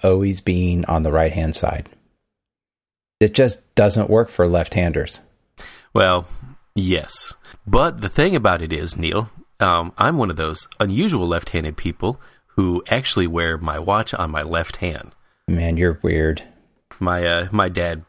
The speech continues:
Speaker 2: did it, so I just, you know, when I started wearing watches, I saw that my dad, who was a left-handy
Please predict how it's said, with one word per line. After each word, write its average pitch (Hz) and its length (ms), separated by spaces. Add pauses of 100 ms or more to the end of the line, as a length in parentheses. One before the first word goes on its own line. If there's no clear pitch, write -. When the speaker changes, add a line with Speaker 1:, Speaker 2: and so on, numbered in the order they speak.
(200)
Speaker 2:
did 82 160
it, 82 140 (240)
so 82 420
I 85 260 (220)
just, - 260 (760)
you 85 80
know, 85 80
when 87 100
I 87 40
started 87 320
wearing 85 260
watches, 101 440
I 80 120
saw 82 300
that 90 140
my 87 100
dad, 90 460 (120)
who 92 120
was 80 200
a 85 60
left-handy 85 580